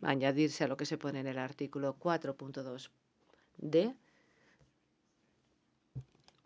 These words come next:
Creemos que aquí existe la opción de que los estados tengan la posibilidad de que sean acciones colectivas o individuales.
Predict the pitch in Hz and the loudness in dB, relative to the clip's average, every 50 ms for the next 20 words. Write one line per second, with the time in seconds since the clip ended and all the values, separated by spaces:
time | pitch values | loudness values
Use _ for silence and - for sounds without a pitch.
0 | - - - 190 175 170 175 185 208 220 226 - - 175 160 160 160 - 180 196 | -4 4 8 10 10 10 10 8 6 4 2 6 6 8 8 8 6 4 4 4
1 | 226 233 - - 147 156 156 - 160 160 156 - - 185 180 175 165 156 156 170 | 4 2 4 4 4 4 4 4 2 2 2 4 6 8 8 10 10 8 8 6
2 | 185 180 - - - _ _ - 165 165 156 - - - - 175 185 202 190 156 | 4 0 -6 -16 -20 _ _ 2 2 2 2 0 -4 0 2 4 6 6 6 4
3 | 147 156 180 202 - - - - _ _ - 156 147 160 160 156 160 160 156 - | 4 2 0 -4 -6 -10 -20 -20 _ _ -8 2 8 10 10 10 10 8 6 6
4 | 170 160 156 160 - _ _ _ _ _ _ _ _ _ _ - 170 170 160 156 | 6 6 6 4 -2 _ _ _ _ _ _ _ _ _ _ 2 6 10 10 10
5 | 156 151 - - 139 139 - - _ - 190 190 196 190 185 160 175 180 190 196 | 10 8 6 4 2 2 0 -4 _ 4 6 6 6 6 4 6 6 6 6 4
6 | 185 - - - - 180 175 175 180 180 175 180 185 190 185 185 170 160 156 147 | 0 -4 -8 2 4 6 6 6 4 4 6 6 6 6 6 8 8 8 8 6
7 | - 156 151 - 160 147 147 160 175 185 170 156 151 147 151 147 - 170 165 160 | 4 2 4 4 4 6 8 8 8 8 8 6 6 4 4 2 2 4 4 4
8 | 156 147 - 170 165 170 180 180 - - 156 135 135 135 - - 147 139 135 135 | 2 4 4 4 4 6 4 2 2 2 2 2 2 0 0 2 2 4 4 4
9 | 135 135 135 - - - - - - - 113 - 135 135 139 147 139 147 139 156 | 2 2 0 -2 -4 -6 -6 -6 -4 -4 -2 -2 -4 0 0 2 2 4 4 4
10 | 180 190 185 160 147 147 143 143 - | 4 4 4 4 4 2 2 0 -4